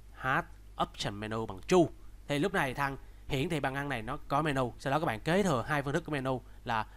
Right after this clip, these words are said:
on ray option menu. Được chưa các bạn? Và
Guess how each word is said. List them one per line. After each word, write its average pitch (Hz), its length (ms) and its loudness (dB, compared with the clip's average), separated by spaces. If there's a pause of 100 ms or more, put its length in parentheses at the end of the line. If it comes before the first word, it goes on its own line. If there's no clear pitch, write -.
(160)
on 165 320 2
ray 127 320 0
option 110 320 -6
menu. 110 280 -2 (3000)
Được 131 160 -6
chưa 165 100 2
các 160 60 2
bạn? 117 260 2
Và 127 260 6